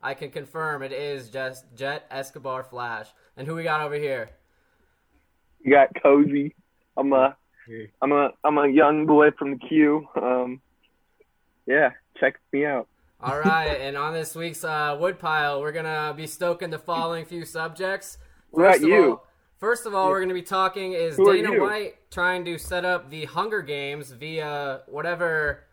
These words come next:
Speaker 1: islands he's buying. Um, and fall, after that, we're gonna talk about, are rappers and TikTok compatible? Does it look good, or will it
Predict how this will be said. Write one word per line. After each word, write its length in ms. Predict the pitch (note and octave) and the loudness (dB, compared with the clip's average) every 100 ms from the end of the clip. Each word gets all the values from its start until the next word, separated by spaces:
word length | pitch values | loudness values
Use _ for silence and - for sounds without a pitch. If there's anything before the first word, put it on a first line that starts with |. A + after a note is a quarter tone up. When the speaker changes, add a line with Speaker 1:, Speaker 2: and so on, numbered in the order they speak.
| _ _ - | _ _ -2
Speaker 1:
islands 460 | F3 A3 E3+ C#3+ | 0 2 -2 -4
he's 180 | C#3+ C3 | -10 -12
buying. 600 | A2+ A#2+ B2+ C3+ D#3 F3 - _ - | -8 -4 -4 -6 -8 -10 -14 _ -14
Um, 640 | B2 A#2+ A#2 A#2 A2 A2 - _ _ _ _ - | -10 -8 -8 -10 -12 -16 -20 _ _ _ _ -14
and 400 | C3 C3+ C3+ B2+ | -8 -6 -6 -4
fall, 240 | D#3 D3+ | -2 0
after 300 | C#3+ D3+ D#3 | 2 0 -2
that, 240 | D3+ F#3 E3+ | -2 -2 -2
we're 80 | D#3+ | -4
gonna 160 | D#3 | -8
talk 300 | D3 D#3 D3 | -6 -6 -6
about, 560 | C#3 C#3+ C#3 B2+ A2+ _ - | -6 -6 -4 -6 -8 _ -12
are 220 | B2 A#2+ | -8 -4
rappers 460 | C3+ F#3+ G#3 G#3+ F#3+ | 0 0 0 -2 -2
and 140 | F3 | -8
TikTok 580 | F#3+ A3 G3 D#3+ B2 - | -8 -10 -6 -6 -6 -8
compatible? 760 | D3 D#3 E3 E3 A#2 G2+ F2+ _ _ | -12 -4 -4 -4 -6 -12 -14 _ _
Does 220 | C3+ C3+ D3+ | -10 -8 -6
it 140 | C#3 | -6
look 220 | D#3+ F#3 | -4 -4
good, 360 | D#3+ F3+ G#3+ A3+ _ - | -4 -4 -4 -10 _ -8
or 180 | C#3 D3 | -4 -2
will 260 | D3+ E3+ | 0 0
it 260 | E3+ D3+ | -2 -4